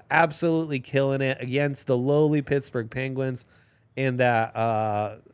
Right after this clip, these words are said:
stupid loss last game the Avs played. Miko went off. Fully expect him to keep going off. It's, it's Miko season. The Avs are back. They're gonna, they're gonna really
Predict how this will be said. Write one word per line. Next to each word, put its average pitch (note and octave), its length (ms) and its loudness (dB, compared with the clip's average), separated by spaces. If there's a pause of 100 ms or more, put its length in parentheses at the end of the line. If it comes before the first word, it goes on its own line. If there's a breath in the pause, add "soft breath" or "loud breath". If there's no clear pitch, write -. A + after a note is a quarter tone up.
(160)
stupid G#3+ 800 -2
loss A#2+ 480 2
last A#2+ 340 -2
game A#2+ 220 -4
the A2+ 120 -2
Avs A2 320 -4
played. A2 380 -4 (440)
Miko C#3+ 380 2
went C3 220 2
off. A#2+ 220 -2
Fully C#3+ 340 2
expect B2+ 460 -2
him A#2 140 -6
to A2 120 -8
keep D#3+ 460 -6
going D#3 380 0
off. C3 440 -2 (560)
It's, - 580 -4
it's F3 220 -2
Miko C#3+ 360 0
season. G#2 380 -6
The B2 120 -2
Avs D3 260 2
are D3+ 120 4
back. C3 320 2
They're A#2+ 140 -2
gonna, B2 420 -2
they're B2+ 140 -4
gonna C3 400 -4
really B2 520 0